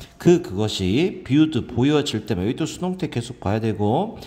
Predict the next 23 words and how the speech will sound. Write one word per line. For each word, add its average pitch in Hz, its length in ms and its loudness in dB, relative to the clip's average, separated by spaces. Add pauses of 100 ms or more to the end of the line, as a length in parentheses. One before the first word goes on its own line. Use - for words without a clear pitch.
(200)
뭐로부터? 135 640 0
특정한 185 920 -2
각도로부터라고 127 1040 -10
하네요. 82 400 -10 (640)
자, 90 260 -2
specific, - 1000 -6 (100)
무슨 123 240 -6
뜻? 180 440 -4 (500)
특정하냐, 147 640 -2
알았지? 110 560 -6
어, 82 300 -8
특정한이라는 165 1160 -10
단어가 120 480 -6
또 143 120 -8
하나 143 180 -8
좋은 117 240 -8
게 117 100 -6
뭐 85 160 -6
있지? 165 380 -8
갑자기 131 300 -6
생각이 120 300 -6
나네. 85 180 -10
particular 156 840 -4